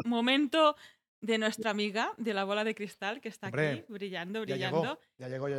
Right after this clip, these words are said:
Speaker 1: Y
Speaker 2: llegó.
Speaker 1: ya
Speaker 2: Muy
Speaker 1: sabéis,
Speaker 2: bien.
Speaker 1: chicos, chicas, que cuando aparece la bola, en este caso es porque estamos hablando del pasado, estamos hablando del presente,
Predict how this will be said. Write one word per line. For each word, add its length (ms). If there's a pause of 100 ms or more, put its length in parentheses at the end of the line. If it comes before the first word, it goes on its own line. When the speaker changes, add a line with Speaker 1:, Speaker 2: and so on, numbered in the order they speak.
Speaker 1:
Y 40
Speaker 2:
llegó. 100
Speaker 1:
ya 80
Speaker 2:
Muy 60
Speaker 1:
sabéis, 680
Speaker 2:
bien. 100
Speaker 1:
chicos, 280
chicas, 420
que 80
cuando 240
aparece 340
la 140
bola, 420
en 100
este 220
caso 300
es 80
porque 220
estamos 360
hablando 400
del 140
pasado, 560
estamos 360
hablando 240
del 140
presente, 680